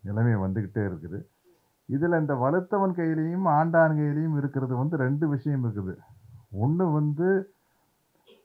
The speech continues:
சூழ்ச்சி, சூழ்ச்சி, சூழ்ச்சி, சூழ்ச்சி. அது ரொம்ப முக்கியமா இருக்குது. இந்த சூழ்ச்சிகளை நாம் புரிந்து கொண்டு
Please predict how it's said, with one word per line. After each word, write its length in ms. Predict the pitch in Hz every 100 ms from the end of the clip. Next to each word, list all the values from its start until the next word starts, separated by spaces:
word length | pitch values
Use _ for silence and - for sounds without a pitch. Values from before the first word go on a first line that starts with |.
| _ -
சூழ்ச்சி, 600 | - 160 196 - 135 127 - - - - - _ _ _ _ _ _ _ _
சூழ்ச்சி, 580 | - 160 214 202 - 226
சூழ்ச்சி, 500 | - 156 180 175 180
சூழ்ச்சி. 440 | 160 143 139 120 120
அது 180 | 117
ரொம்ப 240 | 110 123 151
முக்கியமா 440 | 117 110 120 117
இருக்குது. 300 | 104 87 85 - _ _ _ _
இந்த 280 | 117 131 127
சூழ்ச்சிகளை 720 | - 180 233 - 226 208 196
நாம் 360 | 165 160 135 -
புரிந்து 480 | 131 170 226 226 208
கொண்டு 600 | 196 202 196 269 254